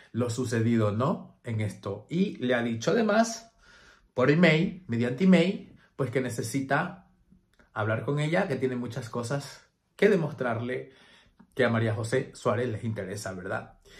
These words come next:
Vamos un poquito, digamos, no sé si relacionar, eh, a que esta cadena hace los grandes bombazos, Telecinco,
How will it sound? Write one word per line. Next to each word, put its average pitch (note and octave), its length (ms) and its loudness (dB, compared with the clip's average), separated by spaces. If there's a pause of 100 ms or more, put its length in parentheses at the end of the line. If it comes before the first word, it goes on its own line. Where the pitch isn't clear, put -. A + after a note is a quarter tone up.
(680)
Vamos F3 1300 8
un G3 200 10
poquito, F#3 1080 8
digamos, E3 800 6
no D3+ 220 4
sé - 420 2 (480)
si - 200 6
relacionar, D3+ 960 6
eh, B2 260 -2 (240)
a D3+ 180 4
que E3 100 6
esta F3+ 300 4
cadena E3 760 4 (240)
hace E3 280 4
los C#3 140 2
grandes E3 320 4
bombazos, D#3 880 2
Telecinco, C3+ 880 -2